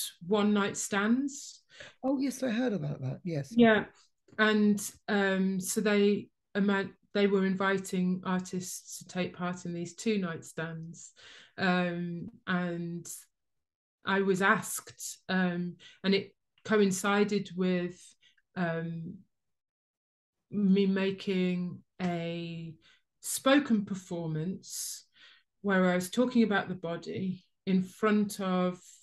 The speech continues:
Speaker 1: um, Lubaina Hamid's work at Spike Island.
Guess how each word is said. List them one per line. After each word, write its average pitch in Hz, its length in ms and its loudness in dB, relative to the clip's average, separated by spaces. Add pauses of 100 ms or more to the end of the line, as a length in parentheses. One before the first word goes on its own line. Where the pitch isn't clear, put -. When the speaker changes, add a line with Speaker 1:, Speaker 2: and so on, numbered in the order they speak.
(180)
Speaker 1:
um, 170 600 -6 (100)
Lubaina 175 460 -4
Hamid's 165 880 -6 (120)
work 170 360 -6
at - 100 -10
Spike 160 520 -6
Island. 180 640 -2